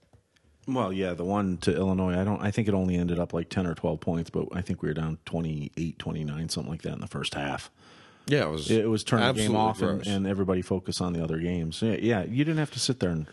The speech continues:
Speaker 1: and watch that.
Speaker 2: So
Speaker 1: It was pretty bad.
Speaker 2: it, it was kind of a sigh of relief. "Ugh, he's outta here. Someone took him off our, our hands." Uh, and Dave came in and, and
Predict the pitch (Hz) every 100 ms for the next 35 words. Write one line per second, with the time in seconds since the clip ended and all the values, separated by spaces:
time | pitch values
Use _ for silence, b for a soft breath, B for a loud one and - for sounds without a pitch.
0 | - 90 95 95 - 80 - - B B
1 | B B B B B B _ - - 147
2 | 123 120 - 82 - 135 - - - 180
3 | - 143 - 156 151 127 117 135 127 123
4 | 120 107 117 117 - - 117 92 B B
5 | - _ _ - 127 117 117 117 120 117
6 | - 113 101 120 113 98 92 87 80 78
7 | - 98 87 131 170 78 62 - B B
8 | B B B B - 85 85 - 107 104
9 | 123 120 - 123 113 120 110 95 - 98
10 | 92 80